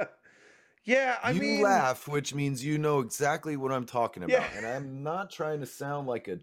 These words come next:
Speaker 2: dickhead here. I know I sound like a dickhead, and I'm not trying to, but it's true. How the fuck can you be on a partner push when you just unlocked affiliate? You don't have Twitch panels.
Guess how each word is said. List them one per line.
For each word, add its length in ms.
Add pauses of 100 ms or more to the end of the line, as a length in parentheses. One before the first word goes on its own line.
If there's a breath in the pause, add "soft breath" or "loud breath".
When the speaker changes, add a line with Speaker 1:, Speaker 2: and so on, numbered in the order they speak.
(100)
Speaker 2:
dickhead 520
here. 300
I 120
know 300
I 80
sound 300
like 180
a 80
dickhead, 560
and 120
I'm 120
not 160
trying 400
to, 260 (440)
but 100
it's 160
true. 220 (120)
How 180
the 100
fuck 300
can 120
you 140
be 200
on 180
a 60
partner 380
push 320
when 140
you 160
just 440
unlocked 460
affiliate? 560 (260 soft breath)
You 120
don't 200
have 300
Twitch 320
panels. 520